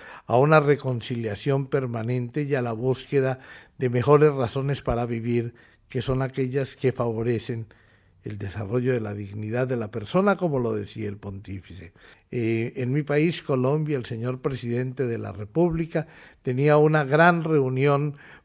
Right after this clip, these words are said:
política comunal y la ha suspendido. La ha suspendido dando él mismo a la nación la noticia y pidiendo que esa reunión de orden político se transformara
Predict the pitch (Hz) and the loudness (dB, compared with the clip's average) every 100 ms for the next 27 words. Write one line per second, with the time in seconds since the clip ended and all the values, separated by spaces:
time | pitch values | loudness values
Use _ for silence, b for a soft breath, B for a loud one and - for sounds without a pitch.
0 | - 139 160 165 151 131 165 160 151 - | 2 4 4 2 -4 -4 0 0 -2 -12
1 | _ 151 127 127 123 135 131 175 - b | _ 6 6 2 4 4 4 0 -4 b
2 | b b - 127 120 127 - 104 - 127 | b b -4 0 0 -2 -4 -8 -10 -10
3 | 117 120 156 107 - b b b b b | -8 -4 -4 -4 -12 b b b b b
4 | b b - 117 131 165 - 123 135 151 | b b -6 -2 0 -2 -2 -2 0 2
5 | 156 143 151 156 156 156 156 190 196 170 | 2 2 2 2 4 2 2 0 0 -2
6 | 160 131 120 110 - 143 143 160 B B | 0 0 -4 -6 0 2 4 0 B B
7 | B B _ 127 123 123 117 185 180 - | B B _ -2 0 -2 0 0 0 0
8 | 190 202 202 B _ 160 - 156 143 185 | 0 -2 -6 B _ -4 0 0 2 4
9 | 202 190 190 196 135 139 196 196 196 180 | 4 4 0 0 4 6 6 4 -2 0
10 | 160 147 156 156 113 98 98 117 151 170 | 0 2 2 2 0 -8 -6 0 2 2
11 | 175 165 170 170 165 160 139 - 131 131 | -2 -2 -2 -2 -6 -6 -6 -4 -4 -6
12 | 120 - 117 117 139 139 123 | -6 -6 -6 0 4 4 2